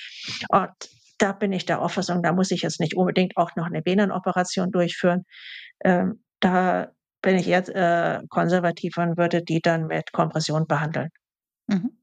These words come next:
Speaker 2: Genau. Und wir hatten ja vorhin auch gesagt, es gibt ja hin und, also auch alternative Verfahren, sei es Sklerosierung oder auch, ähm, endoluminale Verfahren, über die wir ja in der nächsten Sendung noch reden wollen,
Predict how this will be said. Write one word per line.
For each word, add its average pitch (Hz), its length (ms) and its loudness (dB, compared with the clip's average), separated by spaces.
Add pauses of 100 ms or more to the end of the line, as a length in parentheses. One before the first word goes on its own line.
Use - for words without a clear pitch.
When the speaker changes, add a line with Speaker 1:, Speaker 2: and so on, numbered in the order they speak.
(540)
Speaker 2:
Genau. 180 180 -12
Und 185 160 2
wir 185 100 4
hatten 190 200 2
ja 180 100 2
vorhin 196 240 0
auch 175 100 -2
gesagt, 190 280 -2
es 175 100 -8
gibt 196 180 -2
ja 180 140 4 (520)
hin 208 200 6
und, 180 200 -2
also 147 340 0 (140)
auch - 280 0
alternative 190 720 0
Verfahren, 190 540 2
sei 170 180 2
es 190 120 -2
Sklerosierung 175 800 0
oder 165 460 2
auch, - 340 -2
ähm, 165 340 0 (300)
endoluminale 196 720 4
Verfahren, 185 480 2
über 170 180 2
die 180 140 -6
wir 170 80 2
ja 165 160 2
in 165 100 -2
der 160 140 -2
nächsten 196 320 0
Sendung 180 340 0
noch 165 200 -2
reden 175 280 0
wollen, 170 200 2